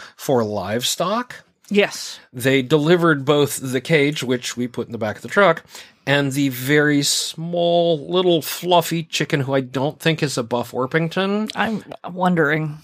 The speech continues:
Speaker 1: And, um, and so she just got released into the wider chicken yard today after spending a couple days in the,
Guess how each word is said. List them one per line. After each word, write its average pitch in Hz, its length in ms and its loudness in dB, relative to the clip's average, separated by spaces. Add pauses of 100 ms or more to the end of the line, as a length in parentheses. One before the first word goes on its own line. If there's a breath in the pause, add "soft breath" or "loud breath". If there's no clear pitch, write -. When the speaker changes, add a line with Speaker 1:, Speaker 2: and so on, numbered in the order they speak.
Speaker 1:
And, 135 440 2
um, 127 400 4 (140)
and 131 200 0
so 139 180 2
she 160 440 0 (100)
just 147 300 0
got 135 300 2
released 131 480 2
into 123 500 0
the 120 180 -2
wider 117 600 2 (640 loud breath)
chicken 143 320 0
yard 120 340 4
today 120 480 4
after 113 340 2
spending 113 680 0 (320)
a 120 80 -2
couple 120 280 -2
days 113 380 2
in 113 500 -2 (380 soft breath)
the, 117 640 0